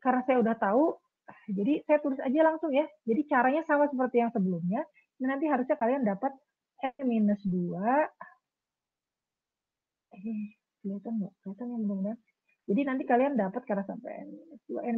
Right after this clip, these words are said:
minus dua. Terus ininya N minus satu, gitu ya. Terus per, aduh, udah nggak bisa ya. Per dua. Aduh, ya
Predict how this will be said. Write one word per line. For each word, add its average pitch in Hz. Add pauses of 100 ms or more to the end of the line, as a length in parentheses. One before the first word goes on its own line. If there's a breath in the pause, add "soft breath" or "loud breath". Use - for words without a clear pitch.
minus 220
dua. 190 (4000)
Terus 254
ininya 233 (120)
N 226
minus 214
satu, - (480)
gitu 214
ya. 294 (560)
Terus 302 (220)
per, 294 (640)
aduh, 226
udah -
nggak 220
bisa - (100)
ya. - (760)
Per 320
dua. 269 (720)
Aduh, 190
ya 196